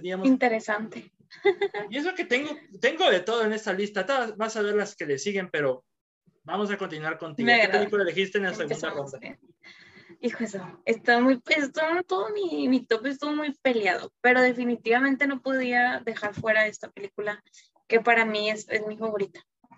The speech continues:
Speaker 2: Y, y aparte el director es pedazo de director, Tim Burton,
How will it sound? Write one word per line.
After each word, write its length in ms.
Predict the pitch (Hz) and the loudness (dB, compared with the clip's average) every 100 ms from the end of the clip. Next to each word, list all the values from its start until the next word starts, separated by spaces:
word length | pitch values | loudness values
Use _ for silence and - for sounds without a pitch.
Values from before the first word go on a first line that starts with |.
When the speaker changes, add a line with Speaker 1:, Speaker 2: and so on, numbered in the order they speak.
| _ _ _ - | _ _ _ 0
Speaker 2:
Y, 720 | 226 214 208 196 190 180 170 | 0 2 2 2 0 -2 -4
y 340 | 214 202 190 196 | -6 -4 -2 -2
aparte 400 | - 196 185 190 | 0 0 0 -4
el 80 | |
director 460 | 220 220 214 202 196 | -2 -2 -4 -4 -2
es 280 | 196 190 - _ | -2 -4 -18 _
pedazo 280 | - 196 - | -4 -4 -2
de 100 | - | -2
director, 460 | - - - - - _ _ _ _ - | -2 -6 -8 -10 -12 _ _ _ _ -6
Tim 240 | 220 220 | -4 2
Burton, 400 | 226 240 302 | 2 2 0